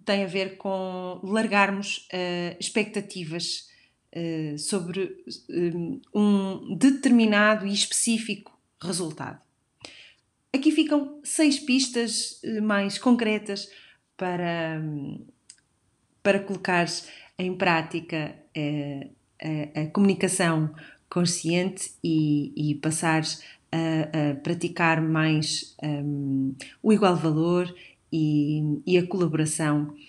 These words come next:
e menos a coação aí em casa. Um, usa uma linguagem pessoal e exprime,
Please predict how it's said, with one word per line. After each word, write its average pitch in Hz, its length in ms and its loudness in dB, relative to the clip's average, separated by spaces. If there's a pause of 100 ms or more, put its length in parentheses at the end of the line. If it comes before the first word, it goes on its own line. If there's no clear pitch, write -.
(180)
e 170 80 0
menos 160 320 4
a 170 100 0
coação 156 600 0 (160)
aí 147 200 2
em 139 100 -2
casa. 131 360 -10 (960)
Um, 185 380 4 (320)
usa 262 240 8
uma 247 140 10
linguagem 190 640 4
pessoal 196 760 0 (320)
e 226 180 2
exprime, 240 800 6